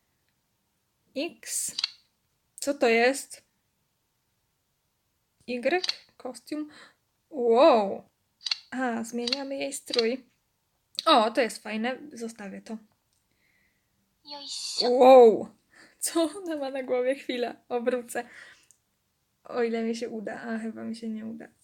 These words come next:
Speaker 1: Zaraz. Patrzcie, ona lata. X to magic.
Speaker 2: Ja.
Speaker 1: Dobra.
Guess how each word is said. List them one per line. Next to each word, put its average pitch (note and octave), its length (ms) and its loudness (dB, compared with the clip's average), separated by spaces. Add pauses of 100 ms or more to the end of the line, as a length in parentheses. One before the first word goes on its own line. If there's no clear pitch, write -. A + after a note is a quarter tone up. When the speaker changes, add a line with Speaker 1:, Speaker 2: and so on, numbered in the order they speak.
(180)
Speaker 1:
Zaraz. - 580 -12 (480)
Patrzcie, D4 380 -2
ona B3+ 180 0
lata. B3+ 500 -2 (1400)
X D4+ 320 -2
to A#3 100 -6
magic. F#3+ 520 -8 (480)
Speaker 2:
Ja. E4+ 280 -8 (1120)
Speaker 1:
Dobra. A3+ 480 -2